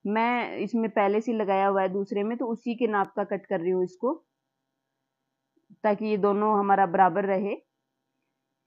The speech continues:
तो बस आगे से इसको हल्का सा गोलाई की शेप देके कट कर लेना, बहुत ही सुंदर लुक आएगा फ्रेंड्स इसका कैप का। अब देखिए ये हमारा ये लटकन भी बन गया है। अब देखिए इसका फाइनल लुक,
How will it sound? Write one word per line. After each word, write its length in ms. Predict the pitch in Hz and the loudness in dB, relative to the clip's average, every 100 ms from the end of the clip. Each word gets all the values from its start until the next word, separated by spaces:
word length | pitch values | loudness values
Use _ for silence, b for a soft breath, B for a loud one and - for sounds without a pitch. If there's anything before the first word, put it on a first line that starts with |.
| _ _ 208 | _ _ -6
तो 80 | 196 | -2
बस 200 | 220 - | -2 2
आगे 320 | 202 214 220 | 4 6 2
से 140 | 226 247 | -2 -4
इसको 300 | 220 233 220 | -2 -2 0
हल्का 300 | 202 202 208 | 0 0 -2
सा 100 | 208 | 0
गोलाई 340 | 196 196 190 | 0 2 0
की 120 | 190 208 | -2 -4
शेप 200 | 202 165 | -4 -2
देके 320 | 180 196 262 - _ _ _ - | -4 -4 -4 -8 _ _ _ -4
कट 180 | 185 185 | -4 -2
कर 160 | 202 185 | -2 0
लेना, 300 | 180 180 226 | 0 -2 -2
बहुत 280 | 202 208 226 | -2 -2 -2
ही 60 | 269 | -4
सुंदर 460 | 233 220 214 - - _ _ _ _ | -2 0 0 0 -6 _ _ _ _
लुक 320 | - 196 196 190 | -6 -2 0 2
आएगा 240 | 185 202 | 2 0
फ्रेंड्स 320 | 208 202 208 | 0 -2 -2
इसका 280 | 208 - 208 | -4 -4 -6
कैप 260 | 196 180 - | -4 -4 -4
का। 120 | - 320 - _ _ b | -6 -6 -8 _ _ b
अब 100 | 214 | -4
देखिए 280 | 202 262 294 | -2 -2 0
ये 140 | 277 269 | 0 0
हमारा 300 | 240 220 214 | 0 0 0
ये 120 | 214 | 0
लटकन 380 | 196 185 202 208 | 0 -2 -4 -4
भी 60 | |
बन 220 | 190 202 202 | -2 -2 0
गया 160 | 214 214 | 0 -2
है। 200 | 240 320 _ _ _ _ _ _ _ _ _ _ _ _ _ _ _ _ _ _ _ _ - | -4 -8 _ _ _ _ _ _ _ _ _ _ _ _ _ _ _ _ _ _ _ _ -4
अब 100 | 247 | 0
देखिए 320 | 220 226 240 220 | 4 2 2 -2
इसका 200 | - 214 | -2 -4
फाइनल 440 | 226 190 190 208 | 0 2 2 0
लुक, 180 | 208 | -2